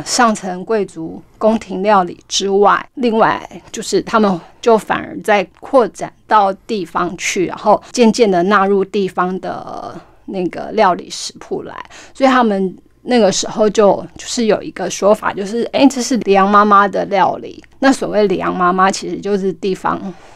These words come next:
地方妈妈。而且还有一个更有趣的就是，法国料理其实掌厨的通常就是男性。可是到这个，就是到十九世纪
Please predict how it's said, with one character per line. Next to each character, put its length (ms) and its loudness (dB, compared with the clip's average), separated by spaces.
地 160 -4
方 260 -2
妈 180 -14
妈。 180 -16
而 140 4
且 440 2
还 220 -4
有 160 4
一 60 -2
个 160 -6
更 400 -6
有 200 -10
趣 280 0
的 100 -2
就 160 -6
是， 300 -2
法 120 4
国 220 -4
料 220 4
理 160 -6
其 240 -14
实 360 -6
掌 280 0
厨 340 -16
的 320 -6
通 180 -2
常 320 0
就 140 -4
是 200 -6
男 300 -10
性。 320 -6
可 100 -14
是 420 4
到 280 4
这 260 0
个， 320 -6
就 100 -4
是 80 4
到 300 2
十 180 -8
九 200 -10
世 200 -2
纪 400 -2